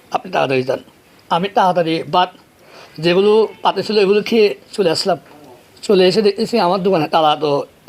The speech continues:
একই রকম আছে, তালা ভাঙে নাই। দোকান তালা খুলছি, খুলে দেখতেছি আমার, মানে, আপনার ক্যাশ টেবিল খোলা,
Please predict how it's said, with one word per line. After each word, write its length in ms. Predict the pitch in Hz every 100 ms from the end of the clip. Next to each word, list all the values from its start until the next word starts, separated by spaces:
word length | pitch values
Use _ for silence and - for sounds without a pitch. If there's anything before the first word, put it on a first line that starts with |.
| - _ - - -
একই 200 | 190 208
রকম 200 | 202 202
আছে, 160 | 156 156
তালা 200 | 160 147
ভাঙে 240 | 165 180
নাই। 140 | 139 - _ _ _ _ _ _ _ - - -
দোকান 220 | 160 156
তালা 200 | 170 170
খুলছি, 420 | 165 220 - 277 - _ _ - - - _
খুলে 180 | 233 240
দেখতেছি 380 | 220 247 190 233
আমার, 500 | 196 190 196 202 208
মানে, 240 | 170 180
আপনার 340 | 170 - 151 156
ক্যাশ 280 | - 151
টেবিল 200 | - 170
খোলা, 400 | 185 190 175 190